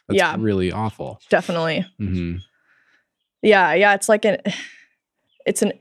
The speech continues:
Speaker 2: interesting life situation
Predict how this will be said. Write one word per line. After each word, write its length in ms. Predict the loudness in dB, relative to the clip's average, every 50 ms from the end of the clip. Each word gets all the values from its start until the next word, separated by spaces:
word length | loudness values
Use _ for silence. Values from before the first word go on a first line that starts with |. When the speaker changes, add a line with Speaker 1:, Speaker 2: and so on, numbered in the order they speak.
| 0
Speaker 2:
interesting 880 | 2 2 4 4 2 2 2 2 2 2 2 2 2 2 2 2 0 -2 -6 -20 -20 _ _ _ _ _ _ _ _ _ _ _ _ _ _ _ _ -4
life 300 | 0 2 2 2 2 2
situation 600 | 0 0 0 0 0 0 2 2 0 -2 -4 -8